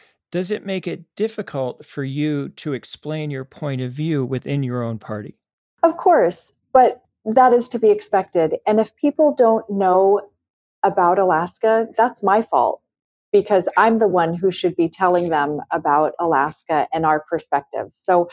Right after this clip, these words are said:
Speaker 2: I don't expect people to know about our specific issues. It's really my job to help share that. But absolutely, you know, hunting is such an integral part of our state, and it's such an integral part of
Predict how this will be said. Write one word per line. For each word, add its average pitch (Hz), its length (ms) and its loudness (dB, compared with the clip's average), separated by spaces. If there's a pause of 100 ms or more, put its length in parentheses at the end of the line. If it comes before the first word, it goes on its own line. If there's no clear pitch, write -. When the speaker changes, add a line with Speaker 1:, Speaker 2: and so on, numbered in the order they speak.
(340)
Speaker 2:
I 226 80 6
don't 262 180 6
expect 233 440 -2
people 214 400 0
to 208 100 -2
know 180 560 2
about 226 380 2 (640)
our 202 160 4
specific 208 600 -4
issues. 208 420 2
It's 185 220 -4
really 190 260 2
my 175 240 0
job 160 380 -2
to 175 100 -6
help 147 240 -2
share 143 320 -4
that. 120 300 -4 (520)
But 233 200 6 (100)
absolutely, 233 640 4
you 180 100 2
know, 180 140 0
hunting 226 480 0
is 185 120 -6
such 196 220 -4
an 175 160 -4 (220)
integral 202 600 -2
part 160 400 2
of 165 140 -4
our 156 220 0
state, 165 460 -2 (120)
and 165 160 -2
it's - 300 -8
such 190 200 -4
an 185 200 -2
integral 180 560 -4
part 165 340 0
of 160 240 -2